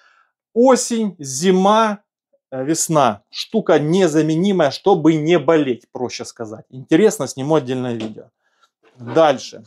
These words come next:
Таурин. Штука незаменимая, как говорится, тема против старости. Вот эта штука, она реально, ну, нужна абсолютно всем. Она действительно помогает. Ну, мне она лично очень,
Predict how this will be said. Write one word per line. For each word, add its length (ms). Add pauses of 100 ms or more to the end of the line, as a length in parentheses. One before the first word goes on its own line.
(1160)
Таурин. 600
Штука 460
незаменимая, 640
как 140
говорится, 400
тема 340
против 480
старости. 680 (400)
Вот 140
эта 160
штука, 420
она 200
реально, 520 (320)
ну, 160
нужна 380
абсолютно 520
всем. 380 (160)
Она 300
действительно 540
помогает. 640 (360)
Ну, 180
мне 340
она 160
лично 340
очень, 500